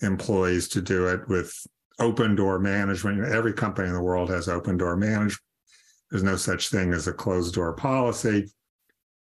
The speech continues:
Even encouraging it, much less just permitting it, doesn't get you there. You need structures of employee involvement. So we talk a lot about that. So companies join for those reasons. They join to network.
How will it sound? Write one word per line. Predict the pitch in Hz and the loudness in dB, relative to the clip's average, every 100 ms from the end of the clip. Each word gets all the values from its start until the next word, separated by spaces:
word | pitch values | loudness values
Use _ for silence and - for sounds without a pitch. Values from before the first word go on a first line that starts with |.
| _ _ - | _ _ 2
Even | 151 147 131 | 4 4 2
encouraging | 123 110 - - 175 147 117 117 107 101 | 2 2 2 2 2 4 2 2 2 2
it, | 98 - - - _ | 0 -4 -10 -10 _
much | 120 113 - | 0 0 0
less | 127 107 - | 0 0 -2
just | - 117 - - | 0 0 -2 -2
permitting | 107 95 131 127 95 | 0 2 4 2 2
it, | 90 - 110 - _ _ | -2 -4 -10 -12 _ _
doesn't | 117 107 98 87 | 0 0 -2 0
get | 110 - | 0 0
you | 107 | 0
there. | 90 87 87 | 0 0 0
You | 85 90 | 0 0
need | 92 90 | 0 0
structures | - - 110 - - 92 82 | -2 0 -2 0 -2 0 0
of | 90 85 | -2 -2
employee | 87 80 98 90 85 | -4 -2 0 0 0
involvement. | 85 87 85 85 98 123 | 0 -2 -2 -4 -6 -6
So | - 87 | -4 -2
we | 82 85 | -2 -4
talk | 98 85 - | -4 -6 -2
a | |
lot | 92 85 82 | -2 -2 -2
about | 85 85 80 | -4 -6 -4
that. | 90 87 82 - - - _ _ _ _ _ | -2 -2 -4 -8 -20 -20 _ _ _ _ _
So | - 139 | 0 0
companies | - 147 147 139 123 104 | 2 0 2 2 2 2
join | 131 123 117 | 0 2 0
for | 110 120 | 0 0
those | 139 156 143 | 2 2 4
reasons. | 135 135 123 123 107 | 4 2 2 0 0
They | 98 | -2
join | 92 107 101 95 | 0 0 2 0
to | 107 | 0
network. | 101 113 139 117 113 - | 0 0 0 0 0 -2